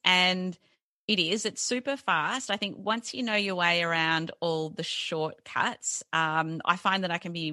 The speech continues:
really quick with email, and it's got all the functionality, like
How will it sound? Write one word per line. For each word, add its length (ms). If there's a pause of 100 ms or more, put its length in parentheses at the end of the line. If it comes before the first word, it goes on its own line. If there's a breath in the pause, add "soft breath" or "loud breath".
(100)
really 320
quick 480
with 160 (100)
email, 420
and 120
it's 140
got 200
all 180
the 80
functionality, 880 (360 loud breath)
like 240